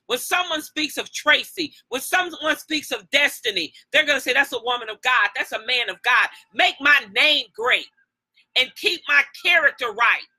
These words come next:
so that my, your association with me, ha, and my association with you is always good. It's always great. It's always favorable. Make my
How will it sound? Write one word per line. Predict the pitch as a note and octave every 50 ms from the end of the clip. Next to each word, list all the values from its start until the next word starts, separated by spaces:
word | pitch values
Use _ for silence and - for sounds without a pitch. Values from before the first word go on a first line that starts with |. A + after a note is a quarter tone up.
| _ _ _ _
so | _ - - D4 C#4+
that | C#4+ D4 C#4+ C#4 -
my, | C4+ D4+ E4 D#4+ - - G#3
your | D4 D#4 D#4 D#4
association | - - - E4 D#4+ D#4+ - - C#4+ C#4 C4+ C#4 C#4+ - - C4+ B3+ B3
with | A#3 A#3 A3+ - _ G#3+ B3
me, | D4 D4 C4+ G#3 - _ _ _ _ _ _ - -
ha, | - - F4 C#4 - - - - -
and | - B3+ B3
my | B3+ D4+ E4+ D#4 C#4
association | - - - D#4 D#4 D#4+ - - C#4 C4+ C#4+ D4+ D4 - D#4 C4 B3
with | A#3 - - -
you | C4 D4+ D#4 C#4 A#3 F#3+ _ _ _ _ -
is | A#3 B3 B3 - -
always | C4+ D4 D4+ D4+ D4 C#4 C4 C4+ B3+ B3 - -
good. | _ - C#4+ C#4+ B3 A#3 A3 -
It's | C4 C4 - - -
always | D4 D#4+ D#4+ D#4 D4 C4 C4+ A#3+ A#3 G3+ -
great. | _ - B3+ B3 A3 G#3+ -
It's | - C4+ - - _ -
always | D#4 E4 E4 D#4+ D4 C#4 C4+ A#3 A3+ - - -
favorable. | C#4+ B3+ A3+ G3+ D#3+ E3 D#3 D3+ - C#3 B2 - _ _ _ _ _ -
Make | C4+ F4 F4+ - -
my | B3 B3+ B3